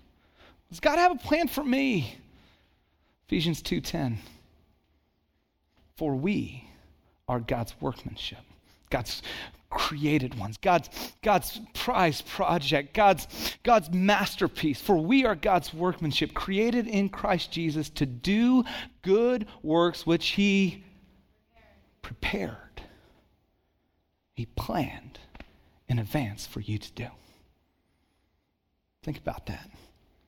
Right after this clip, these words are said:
Before you knew you, God knew you, and God had a plan. See, God has a plan for your life, and you do not want to miss it. And even when it doesn't look like it's working out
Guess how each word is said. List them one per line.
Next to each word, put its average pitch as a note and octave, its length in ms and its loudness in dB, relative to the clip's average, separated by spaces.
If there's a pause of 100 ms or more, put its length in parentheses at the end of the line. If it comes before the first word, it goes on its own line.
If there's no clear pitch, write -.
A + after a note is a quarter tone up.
(480)
Before A3 300 2
you A3 340 4
knew F3 140 4
you, D3+ 320 0
God F#3 260 2
knew C#3+ 140 0
you, C3+ 260 2
and B2+ 100 0
God C#3+ 180 0
had A#2+ 160 -2
a - 20 -10
plan. C#3 300 -8 (2250)
See, - 120 -8
God E3 280 0
has E3 180 -2
a C3+ 40 -6
plan E3 520 -4
for F3+ 240 -8
your C3+ 400 -2 (340)
life, G#2 460 -6
and G#2+ 180 -2
you D3 460 -2
do D#3+ 100 -6
not C#3+ 340 -2
want C3+ 180 -2
to B2 60 0
miss A#2+ 540 -4
it. A2+ 180 -2 (460)
And B2+ 220 0
even A#3 400 4
when G3+ 160 4
it E3+ 100 -4
doesn't F#3+ 320 2
look F#3 240 0
like E3+ 180 2
it's - 140 -4
working E3 480 0
out C3+ 400 -4